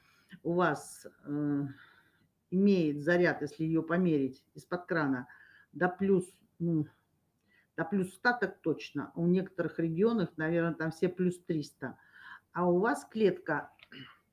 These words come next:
внутри организма имеет воду минус пятьдесят, минус сто. Так вот,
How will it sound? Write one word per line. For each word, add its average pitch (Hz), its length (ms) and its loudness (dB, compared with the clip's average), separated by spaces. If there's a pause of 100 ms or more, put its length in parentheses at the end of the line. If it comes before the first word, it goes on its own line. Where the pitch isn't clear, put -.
(460)
внутри 226 320 2
организма 180 800 0
имеет 214 500 2
воду 170 500 2 (600)
минус 247 420 4
пятьдесят, 180 640 -2
минус 190 400 2
сто. - 400 -2 (1500)
Так 151 200 -10
вот, 196 400 0